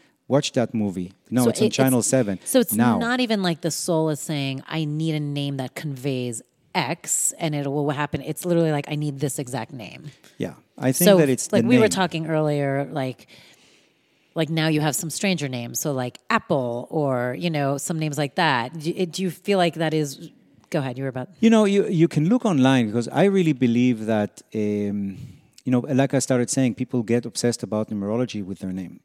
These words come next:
Speaker 1: But when I traveled around the world, I've realized that there is, there are people called Michelle and people called Michael and people called Michael and people called, uh, Michaelov. They're all coming from Michael, which is in Hebrew,
Speaker 2: Right.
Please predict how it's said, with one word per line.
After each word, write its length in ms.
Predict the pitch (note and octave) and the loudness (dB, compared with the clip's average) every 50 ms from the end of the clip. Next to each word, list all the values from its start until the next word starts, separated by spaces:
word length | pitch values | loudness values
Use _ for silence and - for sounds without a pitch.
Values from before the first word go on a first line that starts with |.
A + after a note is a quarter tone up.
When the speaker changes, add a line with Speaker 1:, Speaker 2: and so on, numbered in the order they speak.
| _ _ - | _ _ -8
Speaker 1:
But 200 | A2 A2 - - | -8 -8 -6 -4
when 160 | A2+ A#2 A#2+ | -2 0 2
I 120 | C3 C#3+ | 2 0
traveled 360 | D3 - - C#3+ C#3 C3 C3 A#2 | 0 0 0 0 2 2 0 0
around 260 | A2+ A2 A#2+ A#2+ A#2+ | 0 0 0 0 -2
the 80 | A2+ | -2
world, 280 | G#2 A2+ C3 C3+ C3 A2+ | -2 0 0 0 0 0
I've 160 | A2 G#2 F#2+ | 0 -2 -2
realized 460 | G#2+ A2+ A#2 A#2 A2 G#2 G#2+ G2+ - | -2 -2 -2 0 0 0 0 -2 -4
that 160 | - G#2 G2 - | -4 -6 -6 -2
there 160 | A2 G#2 G#2 | -2 -2 0
is, 180 | G#2+ G2+ - - - - - - _ _ _ _ - | 0 -2 -4 -6 -12 -18 -20 -20 _ _ _ _ 0
there 140 | A2 A#2 A#2 | 0 2 2
are 40 | A2 | 2
people 320 | - C3 B2+ - B2 A#2 | 0 -2 -2 0 -2 -4
called 320 | - - A#2+ A#2 A#2 A2+ | -2 0 0 2 2 2
Michelle 500 | A2 A2+ G#2 - - - C3+ A#2 G2 F#2 F#2 - _ _ _ _ _ _ - | 0 -2 -4 -4 -4 -2 -2 -2 -4 -6 -10 -16 _ _ _ _ _ _ -8
and 100 | A2+ A2 | -8 -4
people 240 | - A#2 - - A2 | -4 -4 -4 -6 -8
called 300 | - - A2 A2 G#2+ G2+ | -4 -4 -4 -4 -2 -2
Michael 480 | A2 A#2+ A#2+ B2 - - G2 F2 F2 _ _ _ _ _ _ - | -2 0 -2 -2 -2 -6 -10 -10 -10 _ _ _ _ _ _ -8
and 160 | G#2 G2+ - | -6 -6 -4
people 320 | A2+ A2 - _ - G#2+ | -4 -6 -6 _ -8 -8
called 360 | F#2 - A2+ A2+ A2 A2 G#2+ | -4 -2 -2 0 0 -2 -2
Michael 600 | G#2+ G#2 G#2 G2+ - - A2 A2+ B2 B2+ A2 F#2 F2 - _ _ _ _ _ - | -4 -6 -6 -6 -4 -2 0 2 2 2 0 0 -4 -8 _ _ _ _ _ -10
and 120 | - G2+ - | -8 -8 -6
people 220 | - G#2+ - - - | -6 -8 -8 -8 -8
called, 300 | - G#2+ G#2+ G#2+ G#2 - - - - - _ _ _ - | -4 -2 -2 -2 -4 -4 -8 -20 -20 -20 _ _ _ -6
uh, 320 | G#2 G#2 G#2 G2+ G2+ G#2+ G2+ G2+ G#2+ | -4 -4 -2 -2 -4 -4 -4 -2 -2
Michaelov. 600 | A2+ G2+ - - A#2 C3+ D#3 D3+ C3 A2+ G2 F2+ - _ - _ _ _ _ _ - | -4 -2 0 2 4 6 6 6 4 2 0 -2 -8 _ -20 _ _ _ _ _ -6
They're 220 | B2+ A2 C3+ C#3 | 0 2 2 4
all 260 | D3 D3+ F3+ F#3+ F#3 E3+ | 6 6 6 6 4 2
coming 320 | - D3 D3 D3 D3 C#3 | 2 0 0 2 0 0
from 440 | B2+ - - C3 B2+ B2+ B2+ C3 - - | -2 -2 0 0 2 0 0 -2 -4 -8
Michael, 560 | - B2+ B2 C3 B2 - - - - G2+ F#2+ F#2 - - | -4 -2 0 0 0 0 0 0 0 -2 -4 -8 -14 -14
which 220 | F#3+ A2+ - - | -12 -10 -8 -8
is 100 | A2 G2 | -6 -4
in 80 | A2+ A2 | -4 -4
Hebrew, 340 | G2+ D#3 F3 D#3 B2+ A#2+ A#2+ | -2 -2 -2 -2 -2 -2 0
Speaker 2:
Right. 60 | A#2+ | 0